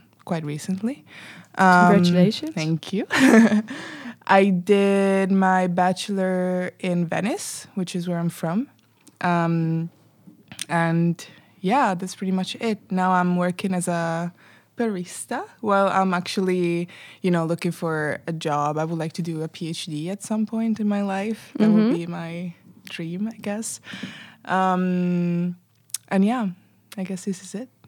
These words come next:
Speaker 1: <laughs>
Speaker 2: Cool. And are you looking for a P H D position at Radboud University? Are you open for other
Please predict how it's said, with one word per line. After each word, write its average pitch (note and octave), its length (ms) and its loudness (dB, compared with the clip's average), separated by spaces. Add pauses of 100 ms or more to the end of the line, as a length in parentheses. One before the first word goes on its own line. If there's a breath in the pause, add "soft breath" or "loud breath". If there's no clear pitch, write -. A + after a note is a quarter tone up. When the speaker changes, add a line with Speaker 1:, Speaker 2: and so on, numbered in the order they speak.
Speaker 1:
<laughs> G3+ 360 2 (260 loud breath)
Speaker 2:
Cool. A#3 300 4
And - 240 -4
are A#3+ 160 4
you B3 220 4
looking A3+ 420 2
for A3 260 -4
a G3+ 80 2 (340)
P A3+ 120 4
H A3 240 2
D A3 340 4 (280)
position G3 640 0
at F3+ 180 -6
Radboud F#3 440 -2
University? A#3+ 600 0
Are A3 160 2
you G3 220 2
open F#3+ 400 0
for - 240 -6
other G3 400 -2